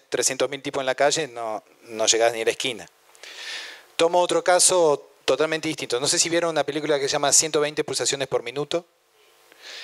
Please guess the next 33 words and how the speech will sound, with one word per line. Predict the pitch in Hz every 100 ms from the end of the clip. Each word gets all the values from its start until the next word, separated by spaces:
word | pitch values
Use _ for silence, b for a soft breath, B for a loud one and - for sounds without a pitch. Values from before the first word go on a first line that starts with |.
| B
que | - 135
es |
sobre | - 143 139 151
un | 147
movimiento | 135 135 147 151 139
en, | 123 120 113 113
en | 123
Francia | 151 151 147
que | 127
se |
llama | 123 123
act | - 165
up, | 175 - - _
que | - 131 143
es |
uno | 147
de | 151
los | 139
primeros | 131 135 147
que | 143
sensibilizó | 135 123 - 123 127 123 151 147 156 _ B B B B B
a | 120 127 139 135
los | 123
temas | 117 135 131
del | 127 117
sida | - 135 127 127 117
en | 113
los | 107
homosexuales | 117 110 117 120 120 117
en |
particular. | 117 110 110 113 107 - _ _ _ _ _ -
¿Sí? | 127 151 B B B B
Ahora, | - 127 123 107